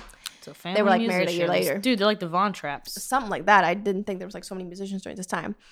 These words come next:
Speaker 2: But
Speaker 1: Well.
Speaker 2: something that I thought you would find really funny is that one of the places he visited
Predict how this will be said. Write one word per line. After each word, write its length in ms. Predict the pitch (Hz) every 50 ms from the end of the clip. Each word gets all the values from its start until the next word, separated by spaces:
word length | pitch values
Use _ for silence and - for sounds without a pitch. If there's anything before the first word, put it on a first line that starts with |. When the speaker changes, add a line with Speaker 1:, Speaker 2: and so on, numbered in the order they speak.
| - - - - - -
Speaker 2:
But 580 | 208 185 185 214 202 196 190 180 180 165 - 165
Speaker 1:
Well. 120 | 175 -
Speaker 2:
something 320 | - - 233 240 294 285 277
that 100 | 254 233
I 120 | 220 220
thought 280 | 214 226 220 208 - -
you 60 | 202
would 100 | 190 -
find 160 | 214 202 196
really 160 | 190 190 196
funny 380 | 196 - 180 175 185 185 185 180
is 140 | 190 196 202
that 120 | 165 -
one 140 | 180 190 196
of 60 | 196
the 80 | 196 196
places 340 | - 190 185 196 196 190
he 100 | - 196
visited 540 | 180 175 180 190 190 175 185 185 180 180 202